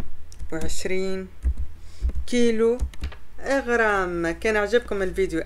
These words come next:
اعملوا لايك، آه، اذا كان ماكش مشترك اشترك في القناة وفعل الجرس الكل باش يوصلك كل فيديو جديد. واذا كان، اذا كانك مشترك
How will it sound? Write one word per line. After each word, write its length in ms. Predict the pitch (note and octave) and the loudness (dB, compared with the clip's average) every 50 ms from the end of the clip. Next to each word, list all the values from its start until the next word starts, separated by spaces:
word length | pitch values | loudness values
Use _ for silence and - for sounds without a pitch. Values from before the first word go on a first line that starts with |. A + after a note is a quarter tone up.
| - - | 0 4
اعملوا 400 | C4 C#4+ C4+ B3+ B3+ B3 A#3+ A#3 | 4 4 6 6 4 4 4 4
لايك، 640 | A#3 A#3 B3 C4 C4+ C#4+ D4 C#4+ C#4 - - - D4 C#4+ C#4 - - - - - - C#4 - | 4 6 6 8 8 6 4 2 0 -4 -2 0 0 2 0 0 -2 -2 -2 -2 -4 -2 2
آه، 140 | - G3+ G3+ | 4 4 4
اذا 240 | D3+ F#3 G3 G3+ G#3 | 4 2 2 2 2
كان 520 | G3+ - - B3+ B3 A#3 A3+ G#3+ G#3 G3+ | 2 0 0 0 0 0 2 0 0 0
ماكش 360 | G3 G3 A3 C#4 C4+ - - - | 0 0 0 2 4 4 6 6
مشترك 480 | B3 A3+ - - G#3+ G3+ G#3 G3+ - | 6 6 4 4 4 2 2 0 -2
اشترك 440 | - - - - - B3 A3+ A3+ A3 | -4 -6 -4 0 2 2 2 2 2
في 100 | - - | 0 0
القناة 400 | G3+ G3+ - - F#3 E3+ E3 E3 - | 0 0 0 0 -2 -2 -4 -4 -6
وفعل 600 | - - - - - - - B3+ C4 B3 C4 B3+ B3 | -8 -8 -8 -8 -8 0 2 4 4 6 6 6 8
الجرس 360 | A#3 - B3+ B3 B3+ B3 - | 8 10 8 8 8 6 2
الكل 380 | A#3 - - B3+ A#3+ G#3 F3 | 0 0 0 0 2 0 -2
باش 320 | E3+ - - B3 C#4+ C#4 - | 0 4 4 4 4 4 4
يوصلك 680 | - - - G#3 G#3 G#3+ A3 A3 A3 - - - - - - - | 4 4 6 6 6 6 6 4 4 2 2 4 4 2 2 2
كل 400 | - C#4 A#3+ G#3 - - - - | 2 0 0 0 -2 -2 -2 -4
فيديو 320 | - A#3+ A#3 - F#3+ F#3+ | -2 -2 -2 -2 -2 -2
جديد. 280 | F3 - - G#3+ F3 F#3 | -4 -4 -4 -4 -2 0
واذا 180 | F#3+ F#3+ G3 | 0 0 0
كان، 380 | G3 - - G#3 G3 F#3 F#3 F3 - - - - - - - - - - - | -2 -2 -2 -2 -2 -2 -4 -6 -10 -12 -12 -14 -14 -16 -14 -12 -10 -8 -4
اذا 120 | F#3 F3+ G3 | -2 -2 0
كانك 320 | A#3+ B3 A3+ A3 A3 - | 2 0 0 0 0 0
مشترك 800 | A#3+ C#4+ D#4 - - D4 C#4 A3 F#3 F#3+ - - - - F#3 | 0 0 0 2 2 4 4 4 4 2 2 0 0 0 0